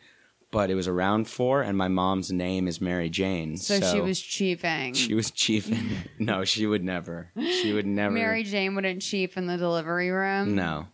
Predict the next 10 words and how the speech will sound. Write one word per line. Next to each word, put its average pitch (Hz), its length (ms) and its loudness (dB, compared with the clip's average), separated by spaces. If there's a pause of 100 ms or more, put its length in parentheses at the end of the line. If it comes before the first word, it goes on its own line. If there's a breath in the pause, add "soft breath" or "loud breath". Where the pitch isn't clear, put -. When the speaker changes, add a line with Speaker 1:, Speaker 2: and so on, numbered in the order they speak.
(120)
Speaker 2:
Okay. 165 580 -2 (280)
<laughs> - 260 -20
That'd 233 360 -2
Speaker 1:
But 190 160 0
I 131 60 2
was 143 100 2
Speaker 2:
be 190 80 2
Speaker 1:
close. 185 380 2 (220)
Speaker 2:
wild. 143 720 -2 (140)
Speaker 1:
Yeah. 78 360 0